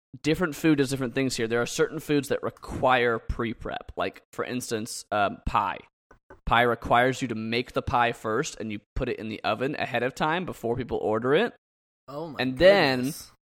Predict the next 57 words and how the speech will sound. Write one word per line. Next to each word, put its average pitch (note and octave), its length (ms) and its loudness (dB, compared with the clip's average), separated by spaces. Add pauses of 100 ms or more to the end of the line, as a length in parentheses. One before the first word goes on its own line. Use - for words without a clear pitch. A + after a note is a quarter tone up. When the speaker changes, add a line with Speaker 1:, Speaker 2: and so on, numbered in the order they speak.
Speaker 1:
so - 80 -10
then E3 260 0
you E3 140 0
make E3+ 320 0
it. F3+ 200 -2
So E3 120 -2
the D#3+ 100 2
nice G#3+ 280 4
thing G3+ 120 -2
is F3 140 2
that D3+ 140 -2
you D#3 140 -2
make E3 260 0
it - 80 -8
without C#3+ 200 2
any B2+ 160 -4
rush. A#2+ 380 0
You B2+ 40 -4
make D3 220 2
it E3 40 2
without D3 180 4
any, C3+ 140 -2 (140)
you, C3+ 340 -2
if - 200 -4
you're B2+ 120 2
ahead D3 180 4
of B2+ 100 0
things, A2 300 -4
you A#2 80 -4
make B2 180 0
it D2+ 60 -10
without A2 180 2
anybody A2 540 -4
needing A2+ 360 -6
to G#2+ 60 -2
order A#2+ 380 0
it. A3 220 -2 (340)
And D3 80 -2
then D3+ 80 2
as D3 100 -2
soon F3+ 160 -6
as G#3+ 100 0
somebody F#3 260 -2
comes D3+ 300 -2
in D3 140 2
with B2+ 140 -2
that B2 200 4
order, C3+ 360 4
you C#3 140 0
hit D#3+ 200 -4
the C3+ 60 -6
button B2 300 0
for C#3 140 -2
them, A#2+ 400 0
and C3 100 0
it B2+ 60 -6
just C3 200 -6